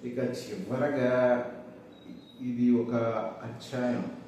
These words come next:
కొత్త అధ్యాయం. ఈ సాల కప్పు నాందే, అందరి హృదయాల్లో నాందే. ఇది చివర కాదు, ఇది ఒక కొత్త అధ్యాయం మొదలు. ఈ సాల కప్పు నాందే, అందరి హృదయాల్లో నాందే.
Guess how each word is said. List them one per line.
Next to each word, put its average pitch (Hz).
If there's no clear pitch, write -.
కొత్త 113
అధ్యాయం. 117
ఈ 117
సాల 117
కప్పు 120
నాందే, 104
అందరి 110
హృదయాల్లో 104
నాందే. 98
ఇది 110
చివర 120
కాదు, 120
ఇది 120
ఒక 120
కొత్త 160
అధ్యాయం -
మొదలు. 117
ఈ 117
సాల 113
కప్పు -
నాందే, 113
అందరి 120
హృదయాల్లో 117
నాందే. 113